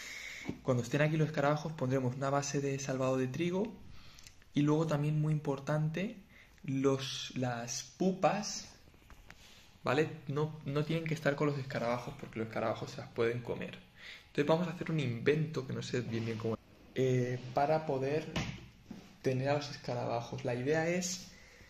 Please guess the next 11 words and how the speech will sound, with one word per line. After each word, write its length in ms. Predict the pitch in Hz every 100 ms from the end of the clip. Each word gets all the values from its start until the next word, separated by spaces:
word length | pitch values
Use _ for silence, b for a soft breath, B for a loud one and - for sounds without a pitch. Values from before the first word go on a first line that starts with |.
| B B -
imaginaros, 760 | 123 120 127 127 123 123 - - - - - - - - - -
esto 440 | 165 175 - - - - - - - B B B B -
aquí 240 | 123 -
en 140 | 127 113
medio, 340 | - - -
¿vale? 220 | - 143 185 - - B B B B B B B B B -
Entonces 460 | 131 127 156 143 -
aquí 300 | 123 123 175
ponemos 420 | 160 147 160 160
las 160 | 120 -
pupas 720 | - - 185 190 214 - -